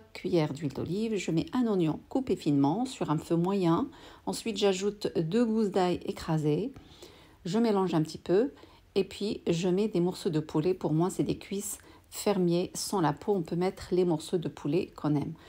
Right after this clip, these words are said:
Pour l'assaisonnement, ça va être du sel, du poivre, du paprika. Euh, non, pas de paprika, gingembre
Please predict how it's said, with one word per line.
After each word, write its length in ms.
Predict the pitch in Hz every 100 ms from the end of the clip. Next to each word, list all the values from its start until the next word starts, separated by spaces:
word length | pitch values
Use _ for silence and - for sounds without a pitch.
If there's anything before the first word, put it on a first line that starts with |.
| - -
Pour 160 | - 277
l'assaisonnement, 560 | 262 214 180 165 170
ça 120 | -
va 100 | 170
être 220 | 170 - 160
du 140 | 156
sel, 400 | - - 160 220
du 140 | 226
poivre, 480 | 170 - 170 165 185
du 120 | 160
paprika. 760 | 160 180 - 175 165 156 131 277 - - - 175
Euh, 40 |
non, 160 | 185 156
pas 160 | 220
de 80 | 214
paprika, 520 | 202 180 156 - 143
gingembre 680 | 160 202 202 175 190 220 220